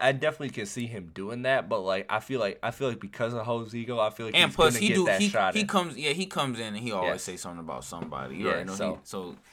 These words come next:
Speaker 2: I could definitely see that. He don't come in conform whatsoever.
Speaker 1: Yeah, so, like, I, I'm, I'm just, I'm just like, Jay-Z's not gonna let anybody in the world think that he got punked.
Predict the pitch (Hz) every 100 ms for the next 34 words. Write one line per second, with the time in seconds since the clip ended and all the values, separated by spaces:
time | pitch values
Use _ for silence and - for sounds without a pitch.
0 | - - 135 117 117 107 101 98 101 95
1 | 95 139 113 110 110 104 101 95 104 98
2 | 90 92 98 - 85 82 69 69 - 107
3 | 92 - 110 98 92 87 _ _ - 107
4 | - 101 123 110 - - 104 113 117 113
5 | - - - _ 98 104 104 104 101 98
6 | 113 120 110 107 110 104 104 101 98 95
7 | - 107 110 107 107 104 98 87 98 95
8 | 82 92 90 - 87 90 95 87 - -
9 | 87